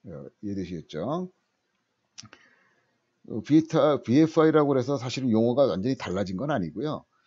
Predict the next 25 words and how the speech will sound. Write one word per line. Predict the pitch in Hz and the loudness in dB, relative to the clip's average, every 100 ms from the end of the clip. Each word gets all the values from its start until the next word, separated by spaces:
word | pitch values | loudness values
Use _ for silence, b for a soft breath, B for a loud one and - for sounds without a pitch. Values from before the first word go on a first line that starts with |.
| _ _ _ | _ _ _
그, | 98 | -10
뭐, | 90 82 95 | -8 -8 -4
이런 | 123 143 | 0 2
말들은 | 147 135 120 139 143 117 113 | 4 2 2 0 0 -2 -6
거의 | - 104 113 120 107 | -6 -2 0 0 -2
그, | - 104 90 80 76 _ _ _ _ _ _ _ _ _ _ | -4 -8 -6 -8 -12 _ _ _ _ _ _ _ _ _ _
실제로 | - 113 127 107 104 95 | -18 -8 -4 -2 -2 -6
그 | - 78 | -8 -6
아이에프알 | 98 110 117 | -4 -2 -2
비행에서 | 101 101 104 | 0 -2 -2
나오지 | 110 87 92 | -2 -2 -2
않을 | 92 82 | -4 -6
테니까 | 90 76 - 110 101 | -10 -12 -8 -8 -8
이, | 95 90 | -10 -10
제가 | - 90 90 | -10 -10 -8
브이에프아이라고 | 110 92 104 87 104 | -6 -8 -6 -8 -10
분류를 | - 95 90 107 | -8 -8 -6 -6
한 | 131 | -8
겁니다. | 101 82 69 69 _ _ _ | -8 -10 -14 -18 _ _ _
브이에프알 | 113 117 117 123 117 113 110 107 | -2 -2 -2 -2 0 0 -4 -4
용어가 | 104 98 101 123 | -4 -4 -6 -4
따로 | 123 131 | -4 -2
있는 | 110 95 | -2 -4
것은 | 87 131 | -6 -8
아닙니다. | 107 80 71 71 | -8 -8 -12 -16